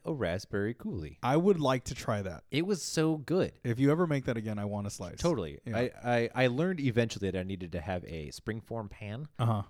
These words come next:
Speaker 1: uh, so that way it would release a little bit better 'cause
Speaker 2: Okay.
Speaker 1: it got stuck
Speaker 2: Yeah.
Speaker 1: at one point. <laughs> Um,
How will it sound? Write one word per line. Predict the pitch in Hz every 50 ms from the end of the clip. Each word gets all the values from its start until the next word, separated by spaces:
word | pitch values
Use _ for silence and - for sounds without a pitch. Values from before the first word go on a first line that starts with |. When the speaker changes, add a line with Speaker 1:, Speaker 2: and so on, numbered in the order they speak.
| -
Speaker 1:
uh, | 95 92 90
so | - - 104
that | 110 98
way | 98
it | 98
would | 92 90 85
release | 85 85 82 92 98 98 -
a | 131
little | 123 127 131
bit | 120 127 123
better | 117 120 120 131 131
'cause | - - 90 82 101
Speaker 2:
Okay. | 127 117 - - -
Speaker 1:
it | 127 - -
got | - 82 73 -
stuck | - - - 90 - - -
Speaker 2:
Yeah. | 120 123 113
Speaker 1:
at | 95
one | 113 117
point. | 120 135 139 147 156 160 - - - - - - - - -
<laughs> | 120 - -
Um, | 170 160 139 131 113